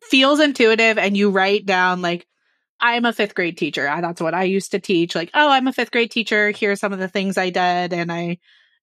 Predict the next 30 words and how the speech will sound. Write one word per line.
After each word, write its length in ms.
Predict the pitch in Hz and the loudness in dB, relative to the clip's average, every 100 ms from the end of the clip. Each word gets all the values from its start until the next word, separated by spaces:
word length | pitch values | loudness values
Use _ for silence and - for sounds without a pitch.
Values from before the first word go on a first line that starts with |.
| - | -4
you 100 | 262 | -2
know, 160 | 196 | -2
created 580 | 185 - 240 214 208 214 | -4 -2 2 2 2 -2
curriculum 640 | - 202 185 196 185 185 185 | -2 -2 0 0 0 -2 -4
according 520 | 185 175 - 196 185 | -6 -6 -4 -4 -4
to 100 | 185 | -6
state 240 | 180 180 - | -10 -10 -8
standards. 500 | - 202 196 180 175 _ _ _ - | -4 -4 -2 -4 -8 _ _ _ -4
But 120 | 214 | 0
when 160 | 220 240 | 0 -2
it 100 | 233 | -4
comes 320 | - 226 226 | -2 -2 -4
specifically 760 | - 202 - 233 294 294 269 247 | -4 -4 -2 0 0 0 -2 -2
for 180 | 220 | 0
these, 240 | 202 202 180 | 0 0 0
like, 300 | 175 170 - _ | -4 -4 -10 _
curriculum 760 | - 214 190 185 - 190 185 180 | -6 -2 -2 -2 -2 0 0 0
writing 380 | 170 165 160 151 | -2 -4 -8 -4
jobs, 720 | 220 254 220 175 165 175 - _ _ _ _ _ - | 2 4 4 2 -2 -8 -14 _ _ _ _ _ 0
they 220 | 208 285 | 2 2
don't 320 | 339 359 226 | 0 0 -2
know 240 | 190 214 | -2 0
if 180 | 233 185 | 0 -2
you 140 | 196 180 | 0 0
were 160 | 175 | 0
at 420 | 175 170 170 170 - _ _ | 0 -2 -2 -4 -8 _ _
a 80 | 190 | -8
school 300 | - 214 185 | -4 -2 0
district 460 | 185 175 190 180 - | -2 -2 -2 -2 -2
that 680 | 175 175 170 175 175 175 | 0 2 2 0 -2 -4